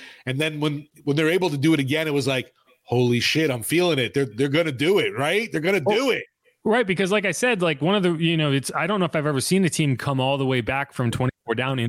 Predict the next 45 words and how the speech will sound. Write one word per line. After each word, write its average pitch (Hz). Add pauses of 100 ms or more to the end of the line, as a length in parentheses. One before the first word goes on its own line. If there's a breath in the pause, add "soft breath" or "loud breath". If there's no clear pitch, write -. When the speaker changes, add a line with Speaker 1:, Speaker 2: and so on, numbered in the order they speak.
(120)
Speaker 2:
three 110
scores. 113 (440 soft breath)
Because 143
usually 202 (260)
you 143
don't 147
get 185
to 160
that 131
third 196
one 120
feeling 139
like, 127 (160 soft breath)
you 160
know, 170
you, 175
you 175
don't 175
get 208
to 170
a 156
situation 156
where 139 (160 soft breath)
you're 160
two 185
for 147
two 196
and 156
you 151
just 139
need 143
a 110
third, 127
right? 117
Usually 139
it's -
like 110
you 113
fail 131
on 117
the 107
first 120
or 110
the 95
second. 110